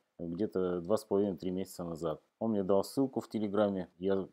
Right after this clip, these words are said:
прошёл по ней и попал вот в криптоарбитраж бот. Сейчас покажу вам пошагово, да, что необходимо делать,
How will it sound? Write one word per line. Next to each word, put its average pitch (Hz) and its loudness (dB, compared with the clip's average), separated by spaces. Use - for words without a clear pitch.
прошёл 113 -2
по 110 -2
ней 95 -2
и 90 -10
попал 101 0
вот 87 -4
в - -20
криптоарбитраж 87 -2
бот. 80 -6
Сейчас 110 0
покажу 107 -4
вам 107 0
пошагово, 87 2
да, 92 2
что - -6
необходимо 92 -2
делать, 95 2